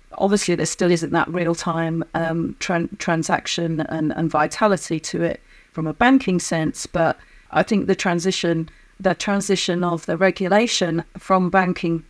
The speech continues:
what banking's learned and what banking's had to experience through some of the big disasters,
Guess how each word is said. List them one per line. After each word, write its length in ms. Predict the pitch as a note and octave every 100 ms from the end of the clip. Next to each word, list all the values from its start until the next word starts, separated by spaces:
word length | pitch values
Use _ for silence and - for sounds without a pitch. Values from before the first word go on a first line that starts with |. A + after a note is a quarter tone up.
| - - - -
what 160 | D#3+
banking's 540 | - G#3+ G#3+ F3 E3+ F3
learned 300 | E3+ E3+ - E3
and 80 |
what 180 | D#3 -
banking's 420 | G#3+ F#3+ - E3+
had 220 | - E3+ -
to 180 | E3+ D#3+
experience 720 | - - F#3 F3 E3+ - -
through 260 | F3 E3
some 280 | E3 - F3+
of 60 | E3+
the 80 | E3
big 260 | F3+ -
disasters, 880 | F3 E3+ F3+ F3+ - - C#3+ E3